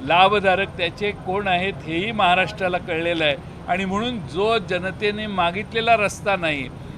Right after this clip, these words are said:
त्यासाठी आज महाराष्ट्राचं सरकार आग्रहानं आम्ही तो रस्ता करणारच सांगतोय. जेवढ्या जोरात रस्ता करणार ही भूमिका मांडताय तेवढ्या जोरात महाराष्ट्रातल्या शेतकऱ्याला दिलासा देण्यासाठी त्याची कर्जमाफी द्या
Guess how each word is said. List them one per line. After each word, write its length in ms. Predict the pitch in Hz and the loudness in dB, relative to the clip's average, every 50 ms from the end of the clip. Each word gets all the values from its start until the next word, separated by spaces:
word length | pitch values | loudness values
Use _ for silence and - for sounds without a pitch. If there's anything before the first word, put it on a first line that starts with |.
| - - - - - | -14 -14 -14 -4 2
त्यासाठी 840 | 185 185 196 208 202 - 214 202 190 - 208 220 226 240 247 233 - - - - - - | 6 6 6 6 4 2 0 -2 -2 -2 -4 -2 -2 -2 -2 -4 -6 -10 -14 -14 -12 -4
आज 340 | - 170 180 202 208 196 190 | 0 4 4 4 4 2 -2
महाराष्ट्राचं 800 | 175 170 165 165 185 190 202 185 - - 208 196 185 135 202 190 | -4 -2 0 2 2 2 2 0 -4 -4 -4 -4 -4 -4 -8 -10
सरकार 480 | - - 170 160 160 - 190 196 196 | -6 -6 -6 -6 -6 -2 0 0 2
आग्रहानं 680 | 196 180 156 151 160 156 175 180 214 226 233 233 233 | 2 2 2 2 2 0 2 6 8 8 8 8 6
आम्ही 260 | 233 208 190 190 196 185 175 | 4 4 4 2 0 -4 -6
तो 80 | 202 | -4
रस्ता 320 | 185 180 165 - - 202 185 | -4 -4 -6 -6 -4 -4 -4
करणारच 580 | - - 175 160 160 190 214 240 233 - - | -2 -2 -4 -4 0 0 2 2 2 0 0
सांगतोय. 420 | - 190 175 170 - - 170 151 139 - - - - - - - 147 123 | 0 0 0 -2 -4 -2 -2 -2 -2 -4 -8 -14 -14 -14 -14 -14 -12 -4
जेवढ्या 380 | 131 156 160 170 180 196 220 220 | 0 2 2 2 4 6 6 6
जोरात 360 | 208 202 208 208 208 220 233 - | 4 4 0 4 4 4 4 4
रस्ता 360 | 196 175 170 165 - - 202 190 | 2 -4 -4 -4 -2 -2 -2 -2
करणार 440 | - - 175 165 165 202 226 240 | 0 0 -2 -2 4 4 6 6
ही 120 | 233 240 240 | 6 2 -2
भूमिका 440 | 196 202 214 208 208 202 214 208 196 | -2 -4 -4 -4 -4 0 0 0 2
मांडताय 460 | 180 170 165 170 - - 160 143 135 165 - - - - - - | 2 0 0 -2 -2 0 0 0 0 -4 -8 -14 -14 -14 -8 -4
तेवढ्या 320 | 180 180 190 208 233 240 | -2 0 4 6 8 6
जोरात 340 | 226 175 190 185 180 208 226 220 180 180 | 6 6 0 -2 0 0 0 0 0 0
महाराष्ट्रातल्या 720 | 175 170 185 208 202 - - 208 202 190 - 202 196 190 | 2 4 4 4 2 0 -2 -6 -6 -6 -4 -4 -4 -2
शेतकऱ्याला 760 | - - 185 175 170 - - 214 214 208 202 196 202 214 220 | -2 -4 -6 -8 -8 -6 -4 0 4 6 6 6 6 4 4
दिलासा 420 | 202 160 165 180 202 190 165 208 196 | 4 0 0 0 0 0 0 -2 -6
देण्यासाठी 580 | 175 175 175 170 175 160 - 170 165 151 226 | -4 -4 -4 -4 -4 -4 -6 -8 -8 -8 -10
त्याची 360 | 233 - 202 175 160 - 180 | -10 -6 -6 -6 -6 -8 -12
कर्जमाफी 680 | 156 - 170 156 165 185 247 247 233 208 196 - 208 175 | -10 -6 -6 -6 0 2 4 6 6 4 4 2 -4 -6
द्या 260 | 156 165 151 143 | -2 2 4 4